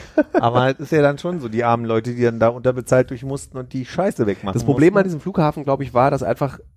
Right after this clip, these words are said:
Speaker 2: wirklich sehr, sehr, sehr viele Menschen sehr, sehr schlecht bezahlt wurden,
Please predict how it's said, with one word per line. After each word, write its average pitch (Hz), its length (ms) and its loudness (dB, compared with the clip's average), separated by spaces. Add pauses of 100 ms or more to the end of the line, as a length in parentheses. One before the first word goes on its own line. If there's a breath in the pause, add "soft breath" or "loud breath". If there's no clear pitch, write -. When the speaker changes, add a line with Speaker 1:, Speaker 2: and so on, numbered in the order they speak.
(100)
Speaker 2:
wirklich 139 420 -6
sehr, 131 340 2
sehr, 151 220 0
sehr 135 200 2
viele 139 220 -2
Menschen 120 520 -4 (420)
sehr, 131 320 4
sehr 143 180 4
schlecht 135 280 0
bezahlt 127 500 0
wurden, 131 420 -8